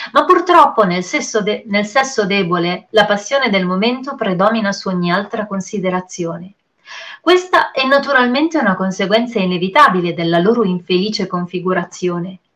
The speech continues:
Dato che esse non hanno nemmeno la più piccola pretesa di un angolo, inferiori in questo anche dall'infim-, anche all'infimo fra gli isosceli, ne segue che sono del tutto prive di facoltà raziocinanti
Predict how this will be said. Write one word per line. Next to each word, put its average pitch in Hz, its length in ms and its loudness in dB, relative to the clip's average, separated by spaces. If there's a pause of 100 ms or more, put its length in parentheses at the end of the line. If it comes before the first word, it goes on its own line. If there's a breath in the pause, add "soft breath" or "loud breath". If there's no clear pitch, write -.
(480 loud breath)
Dato 339 260 2
che 185 200 0
esse 208 260 0
non 180 200 0
hanno 220 220 4
nemmeno 208 520 0
la 180 100 0
più - 220 -6
piccola 214 380 0
pretesa 180 520 4
di 160 140 -4
un 170 100 -2
angolo, 175 560 -2 (180)
inferiori 208 640 4
in 165 140 -4
questo 190 340 -4
anche 202 320 0
dall'infim-, 185 600 -2 (500)
anche 240 240 4
all'infimo 196 560 0
fra 190 180 -2
gli 185 240 2
isosceli, 185 600 0 (300 loud breath)
ne 330 140 6
segue 262 360 2
che - 140 -8
sono 339 320 0
del 247 240 -2
tutto 330 340 -2
prive 302 320 4
di 226 140 -2
facoltà 240 460 0
raziocinanti 247 1120 -2